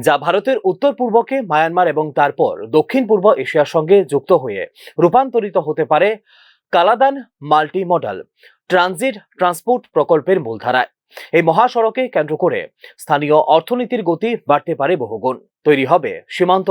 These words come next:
বাণিজ্য, পর্যটন এবং ক্ষুদ্র শিল্পের বিকাশের সুযোগ। বর্তমানে চাকমা,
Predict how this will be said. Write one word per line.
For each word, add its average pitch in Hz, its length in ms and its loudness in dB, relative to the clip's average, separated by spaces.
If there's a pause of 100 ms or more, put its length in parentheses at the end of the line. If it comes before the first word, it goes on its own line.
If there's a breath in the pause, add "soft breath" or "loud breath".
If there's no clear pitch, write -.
বাণিজ্য, 131 280 -2 (380)
পর্যটন 170 460 0 (160)
এবং 151 140 2 (360)
ক্ষুদ্র 185 260 0 (140)
শিল্পের 185 400 2
বিকাশের 117 440 -2
সুযোগ। 127 260 0 (460 loud breath)
বর্তমানে 165 480 2
চাকমা, 180 320 0